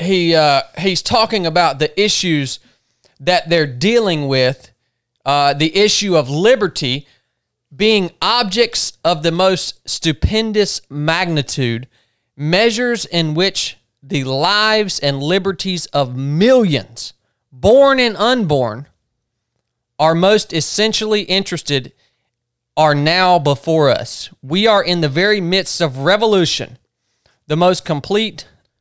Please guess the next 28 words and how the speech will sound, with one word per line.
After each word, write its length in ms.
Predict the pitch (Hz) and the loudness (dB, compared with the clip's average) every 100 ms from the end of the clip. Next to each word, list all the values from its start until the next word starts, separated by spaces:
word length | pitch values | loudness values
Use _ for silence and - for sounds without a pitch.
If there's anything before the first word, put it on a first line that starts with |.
| - | -4
unexpected, 1300 | 160 196 208 202 165 - 139 - - 180 180 - 175 | 0 2 2 0 -6 -6 -4 -4 -2 0 0 -2 -4
and 180 | - 139 | -2 -2
remarkable 680 | 127 127 151 175 170 156 156 | -2 0 0 0 0 -2 0
of 160 | 127 - - | 0 -2 -8
any 460 | 156 185 190 185 _ _ _ _ _ - | -4 -2 -4 -6 _ _ _ _ _ -10
in 120 | 127 | -6
the 80 | 127 | -2
history 380 | 151 - - 175 | -2 -2 -2 -4
of 100 | 156 | -4
the 60 | |
world. 360 | 139 147 127 107 - - _ _ _ _ | -2 0 0 -2 -14 -20 _ _ _ _
This 360 | 123 165 254 - | -2 2 2 2
is 120 | 208 | 0
what 200 | 233 190 | 0 2
John 260 | 220 226 220 | 2 2 4
Adams 300 | 214 196 170 | 2 2 -2
is 100 | - | 0
saying. 380 | 233 226 131 - _ _ _ _ _ _ _ _ _ _ | 2 0 -2 -8 _ _ _ _ _ _ _ _ _ _
When 280 | - 190 196 | -2 0 2
they 220 | 196 226 | 2 2
chose 320 | 233 254 240 - | 2 2 2 2
to 120 | 170 | -6
stand 420 | - 214 226 233 | -4 0 0 2
up 340 | 220 170 - - | 2 2 -2 -2
for 200 | 175 143 | 0 0
hu-, 320 | 117 185 233 | 0 -2 -2
for 380 | - 196 170 - | -2 0 0 0
liberty, 800 | 156 165 220 240 208 - 131 - | 0 4 4 2 0 -4 -12 -16